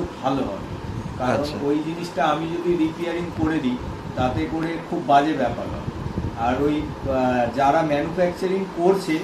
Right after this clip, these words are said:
Speaker 1: আমি সেই বন্ধুদের বলছি, "ভাই, তুমি তোমার ব্র্যান্ড দিয়ে চালাও, আমার আর দাস ব্র্যান্ড দিয়ে যে চালিয়ে একটা বিচ্ছিরি ব্যাপার মার্কেটে করছো, সেটা করো না।"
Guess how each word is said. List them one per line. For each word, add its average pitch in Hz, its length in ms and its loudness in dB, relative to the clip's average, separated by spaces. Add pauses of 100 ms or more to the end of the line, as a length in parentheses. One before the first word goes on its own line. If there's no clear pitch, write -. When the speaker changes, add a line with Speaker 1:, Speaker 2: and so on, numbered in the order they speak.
(160)
Speaker 1:
আমি 156 280 -2
সেই 160 220 2
বন্ধুদের 165 600 0
বলছি, 175 440 0 (640)
"ভাই, 170 280 2
তুমি 180 500 0 (440)
তোমার 160 400 2
ব্র্যান্ড 170 380 -2
দিয়ে 175 240 0
চালাও, 139 420 2 (560)
আমার 139 280 0
আর 131 360 2
দাস 156 280 0
ব্র্যান্ড 156 340 -2
দিয়ে 160 180 0
যে 175 220 -4
চালিয়ে 147 500 2 (640)
একটা 139 180 0
বিচ্ছিরি 135 600 0
ব্যাপার 156 380 2
মার্কেটে 135 440 -2 (140)
করছো, 147 400 -2 (580)
সেটা 151 180 -2
করো 120 300 -2
না।" 107 300 -8